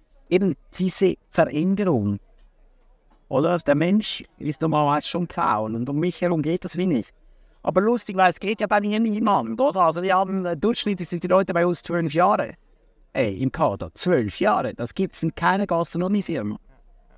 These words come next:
Die gehen gar nicht mehr. Aber das ist doch auch schön, wie es so familiär ist, weil ich wahrscheinlich immer wieder mal, also letzte Woche haben wir die Bankettchefin und ich lieb sie, die darf nie mehr gehen, hat, ist aufgestanden an einer Sitzung und hat gesagt,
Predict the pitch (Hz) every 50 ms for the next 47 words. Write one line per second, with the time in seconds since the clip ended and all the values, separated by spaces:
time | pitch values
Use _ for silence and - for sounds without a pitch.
0 | _ _ _ _ - - 175 - 196 240 269 247 262 254 240 247 262 262 254 254
1 | - - - - - - _ _ _ _ _ _ _ _ _ _ _ _ _ _
2 | _ _ _ _ _ - - - 113 127 170 - - 196 - 185 - - - 220
3 | 254 277 247 220 208 - - - 202 - 214 202 208 202 196 202 202 202 208 233
4 | 254 247 247 233 - - 208 196 196 208 196 - - 190 190 - 190 190 190 170
5 | - 214 220 233 226 208 214 208 202 208 214 202 196 196 196 180 _ _ _ -
6 | _ _ _ - 135 - 156 156 190 185 - - 175 165 185 196 - - 190 175
7 | 156 156 160 151 - 143 - 151 147 - - 175 - - - 185 185 170 - -
8 | 156 156 147 143 139 127 - 151 160 190 208 - - - 151 143 139 117 151 143
9 | 131 - 165 180 180 165 151 135 151 156 180 170 156 139 - _ _ _ _ _
10 | _ _ - _ _ _ _ _ _ - 165 151 170 180 - - 175 - - 190
11 | 190 185 170 170 165 160 165 - - 165 156 - 170 165 156 135 147 -